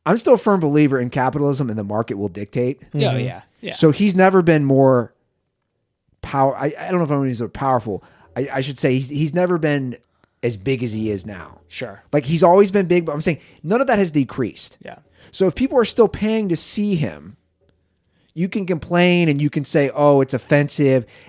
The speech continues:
Speaker 1: And I think that's the problem now is people don't understand how to take jokes.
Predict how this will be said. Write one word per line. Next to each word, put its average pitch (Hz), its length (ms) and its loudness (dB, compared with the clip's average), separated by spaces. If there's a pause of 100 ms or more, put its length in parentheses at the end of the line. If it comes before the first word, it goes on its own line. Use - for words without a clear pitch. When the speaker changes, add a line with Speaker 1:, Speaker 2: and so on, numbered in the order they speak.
(120)
Speaker 1:
And 160 100 2
I 165 80 4
think 277 180 -6
that's 202 220 2
the 160 80 -4
problem 147 320 2
now 131 140 -2
is 113 80 -8
people 233 240 -6
don't 185 140 0
understand 135 320 -4
how 123 60 -4
to 98 80 -4
take - 240 -8
jokes. - 440 -14